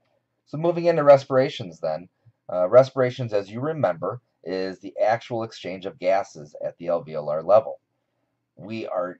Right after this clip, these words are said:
in fact, as we observe chest rise and we count that, we are counting the patient's ventilatory rate. Similar to heart rate and pulse rate, which you've heard me use interchangeably already in this, this conversation,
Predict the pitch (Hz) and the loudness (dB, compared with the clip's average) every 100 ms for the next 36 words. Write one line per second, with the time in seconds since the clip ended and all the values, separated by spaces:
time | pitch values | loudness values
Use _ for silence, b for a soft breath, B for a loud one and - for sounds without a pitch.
0 | - 92 - - 156 113 107 95 82 90 | -18 -18 -2 2 4 4 0 -8 -10 -10
1 | 85 85 120 131 - 123 117 - 95 90 | -10 -4 -2 -2 2 4 4 4 4 4
2 | 85 82 82 - 135 - 85 78 87 101 | 0 -16 -16 -6 -6 -2 0 0 -2 -4
3 | 90 85 - 120 139 131 92 85 - 82 | -4 -4 -8 -2 -2 -2 -14 -14 -12 -14
4 | - 92 - - 92 90 78 - 71 62 | -14 -18 -12 -4 -2 -2 -8 -12 -14 -14
5 | 58 58 - _ _ _ _ _ _ _ | -14 -18 -18 _ _ _ _ _ _ _
6 | _ - 131 143 151 131 120 127 - 139 | _ 2 4 4 2 4 6 4 4 -2
7 | - 151 - 98 - 156 - 90 95 101 | -4 -6 0 0 -2 -8 -8 -10 -16 -18
8 | - 95 95 110 101 101 90 101 104 98 | -10 -10 -8 -12 -10 -10 -8 -10 -10 -12
9 | 95 92 98 95 85 92 95 87 87 - | -12 -10 -2 -2 -2 -4 -8 -12 -16 -18
10 | - 82 - 90 78 - 156 180 - 69 | -18 -16 -10 -10 -10 -10 -8 -8 -12 -16